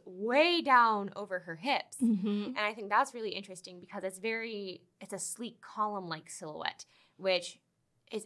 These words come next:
Speaker 1: again, it's not reducing the waist. It's more about creating a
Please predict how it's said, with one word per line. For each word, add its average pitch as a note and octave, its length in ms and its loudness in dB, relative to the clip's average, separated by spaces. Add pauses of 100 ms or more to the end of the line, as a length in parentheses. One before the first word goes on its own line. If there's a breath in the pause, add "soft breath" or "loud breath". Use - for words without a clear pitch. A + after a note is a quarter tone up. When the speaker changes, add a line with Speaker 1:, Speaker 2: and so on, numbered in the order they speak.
Speaker 1:
again, G#3+ 260 0
it's F#3 160 -10
not A3 320 2
reducing G3 840 -8 (420)
the F#3 100 2
waist. E3+ 720 -4
It's F3+ 320 -6
more G3 360 2
about F3+ 400 0
creating F#3 800 -12
a E3+ 420 -6